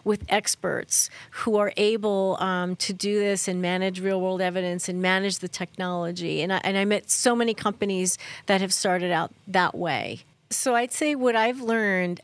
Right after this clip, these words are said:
about how pharmaceutical companies can continue to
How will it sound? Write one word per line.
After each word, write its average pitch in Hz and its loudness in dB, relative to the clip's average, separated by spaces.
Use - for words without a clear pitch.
about 180 4
how 208 2
pharmaceutical 208 0
companies 180 -2
can 180 -4
continue 196 0
to 175 0